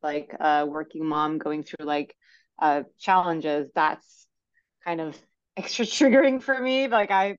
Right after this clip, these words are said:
I tear up. And so I'm like, "There's, like, I'm not, I should be in a room of, like,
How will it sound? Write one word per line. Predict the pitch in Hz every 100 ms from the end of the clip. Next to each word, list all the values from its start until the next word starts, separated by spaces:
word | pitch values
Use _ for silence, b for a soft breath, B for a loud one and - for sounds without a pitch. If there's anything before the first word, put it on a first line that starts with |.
| -
I | 185 185 -
tear | 233 247 220 220
up. | 240 240 240
And | 214 240
so | 277
I'm | 214
like, | 214 208 208
"There's, | 240 330 247
like, | 254 214 - _ _ -
I'm | 226 254
not, | 254 220 -
I | 220
should | - 339 226
be | 254
in |
a | 202
room | 185 185 170 165 - _ _ _ 156 - -
of, | 185 151 -
like, | 165 160